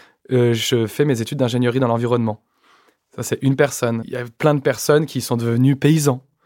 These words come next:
qui, euh, savaient pas quoi faire de, de leur vie, des jeunes, euh, qui passaient le bac et qui, euh, j'ai, je leur ai donné des vocations pour se lancer dans l'agriculture.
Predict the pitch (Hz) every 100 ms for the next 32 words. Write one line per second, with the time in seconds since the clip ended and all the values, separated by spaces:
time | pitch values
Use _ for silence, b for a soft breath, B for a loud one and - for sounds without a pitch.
0 | _ _ - 127 117 110 - 123 135 147
1 | 131 - 147 139 123 117 110 117 113 110
2 | 170 147 110 135 170 139 113 107 B B
3 | B - 120 - 117 127 165 190 120 107
4 | 120 113 110 107 101 95 110 110 - -
5 | - - - 113 113 127 139 123 127 117
6 | 147 143 120 123 127 123 127 127 147 131
7 | 127